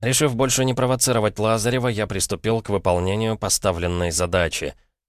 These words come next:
Я не помню, сколько времени я бежал, уворачиваясь от ударов, которыми, не скупясь, награждал меня Григорий, подгоняя. Наконец наступил момент, когда я понял: все, больше не смогу сделать и шага.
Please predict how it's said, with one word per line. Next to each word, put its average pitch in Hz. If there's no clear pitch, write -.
Я 107
не 143
помню, 160
сколько 156
времени 143
я 131
бежал, 123
уворачиваясь 117
от 101
ударов, 107
которыми, 98
не 92
скупясь, 101
награждал 90
меня 92
Григорий, 87
подгоняя. 85
Наконец 139
наступил 131
момент, 127
когда 120
я 113
понял: 87
все, 90
больше 110
не 101
смогу 101
сделать 90
и -
шага. 82